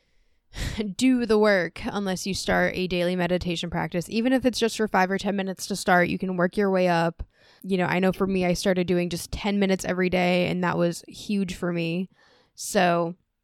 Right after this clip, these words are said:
that's your first step. The second step is nourish your body. And again, I know a lot of people are gonna roll their eyes at this, and I kinda joked about this earlier.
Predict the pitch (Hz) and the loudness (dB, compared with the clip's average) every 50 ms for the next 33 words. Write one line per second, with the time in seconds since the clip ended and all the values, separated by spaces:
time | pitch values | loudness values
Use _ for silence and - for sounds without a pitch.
0 | _ _ _ - - _ _ - 247 269 - - 269 247 - 214 190 185 - - | _ _ _ -20 -20 _ _ 6 6 6 6 6 4 6 6 4 2 2 2 -2
1 | - - 50 - - - _ _ _ _ _ _ _ _ - 196 202 - - 294 | -4 -4 -4 -6 -14 -20 _ _ _ _ _ _ _ _ -4 -2 0 4 4 4
2 | 302 - 285 262 240 - - 220 196 190 190 190 - - - - 247 - - 196 | 6 6 4 2 2 2 4 6 8 8 8 6 2 -8 -8 -8 -8 -2 0 2
3 | 190 185 185 185 180 180 175 175 170 175 185 - - - - - 208 _ _ _ | 2 4 4 6 6 6 6 4 2 -2 -4 -6 -8 -8 -10 -12 -14 _ _ _
4 | _ - - 202 196 196 208 220 247 277 311 302 - - - - 214 208 208 220 | _ -8 -4 -2 2 6 8 8 10 8 8 6 2 -2 0 2 4 4 4 4
5 | 233 - - 190 175 - 180 185 185 180 170 156 147 147 156 160 165 _ _ _ | 2 0 -2 -6 -4 0 2 2 2 2 0 -4 -6 -6 -8 -8 -10 _ _ _
6 | _ _ _ _ - 220 226 247 254 240 285 277 262 247 240 233 233 - - 226 | _ _ _ _ -4 0 2 2 2 4 6 6 6 6 6 4 2 0 2 2
7 | 226 226 226 233 233 214 214 208 208 202 208 - 220 208 208 208 208 208 208 196 | 4 4 4 4 2 2 2 2 2 0 0 -4 -4 -4 -2 -2 -2 -2 -2 -2
8 | 190 185 190 202 214 190 190 185 190 180 185 175 185 180 185 - - 180 170 160 | 0 0 0 2 2 2 2 2 0 0 -2 -2 0 0 0 -2 -4 -6 -6 -8
9 | - - - 180 - 190 196 190 185 185 185 185 - - 185 185 - 185 180 - | -8 -8 -10 -6 -4 -4 -2 -2 0 0 0 -2 -2 -2 -6 -4 -4 -6 -8 -6
10 | - 165 165 170 170 170 160 165 165 170 170 | -4 -4 -4 -2 -2 -2 0 -2 -2 -4 -6